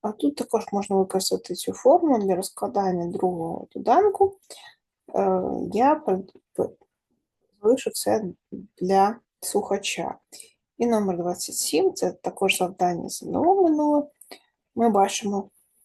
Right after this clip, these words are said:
тепер ось ту-, у цьому, е, прикладі якраз ми використовуємо навпаки розкладання на множники. Ми бачимо, що у нас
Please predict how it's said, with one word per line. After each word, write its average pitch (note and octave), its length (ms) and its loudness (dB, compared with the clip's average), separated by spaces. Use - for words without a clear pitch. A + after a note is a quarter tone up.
тепер A3+ 320 2
ось G3 300 4
ту-, F#3 240 -2
у G3 100 -4
цьому, A3 540 0
е, G3 120 2
прикладі C4 520 2
якраз F#3+ 440 2
ми A#3 80 2
використовуємо A3+ 840 4
навпаки G3+ 400 -2
розкладання G#3+ 600 -2
на G#3+ 60 -2
множники. F3+ 560 -8
Ми - 140 0
бачимо, A3+ 580 0
що A#3 200 -8
у G3+ 40 -2
нас A3+ 400 -4